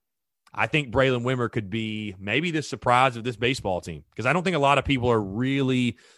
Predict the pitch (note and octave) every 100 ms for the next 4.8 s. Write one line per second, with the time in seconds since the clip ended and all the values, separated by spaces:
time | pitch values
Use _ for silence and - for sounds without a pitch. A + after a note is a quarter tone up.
0 | _ F#3+ - C#4+ B3+ A3 F#3+ - - -
1 | C#3+ C#3 A#2+ B2 - B2 A2 F#2+ F2 E2
2 | E2+ D#2+ F#2 E3+ F3 A2 C3+ G3+ G3 B2+
3 | B2 F2+ G#2+ G#2 F#2+ E2+ C#2 E2+ C#3 D#3+
4 | D3+ D#3+ G3 E3+ G3+ F3+ G3+ F3